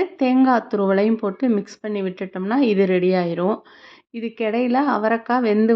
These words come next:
வந்துருச்சு, அதையும் தாளிச்சு விட்டுறலாம். கடுகு, உளுத்தம்பருப்பு,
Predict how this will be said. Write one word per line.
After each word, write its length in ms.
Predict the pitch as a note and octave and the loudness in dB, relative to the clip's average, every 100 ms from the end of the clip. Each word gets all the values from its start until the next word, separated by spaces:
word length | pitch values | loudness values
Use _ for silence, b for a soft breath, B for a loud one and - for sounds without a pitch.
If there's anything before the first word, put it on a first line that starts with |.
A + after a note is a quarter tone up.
| G#3 | 2
வந்துருச்சு, 520 | G3 G3 F#3 - G3+ C4 - G#3+ | 2 -2 -4 -6 -4 -4 -6 -8
அதையும் 340 | G#3+ B3+ C#4 C4 | 0 4 4 2
தாளிச்சு 360 | G#3+ G#3+ G#3+ | -2 -4 -4
விட்டுறலாம். 520 | G3+ F#3+ F#3+ F3+ G3+ A#3 A3+ | -10 -8 -6 -4 -2 -4 -4
கடுகு, 320 | G#3 A3 B3 A#3 | -2 0 0 0
உளுத்தம்பருப்பு, 580 | G#3+ A3+ G#3+ G3+ G3 | 0 -2 -4 -4 -6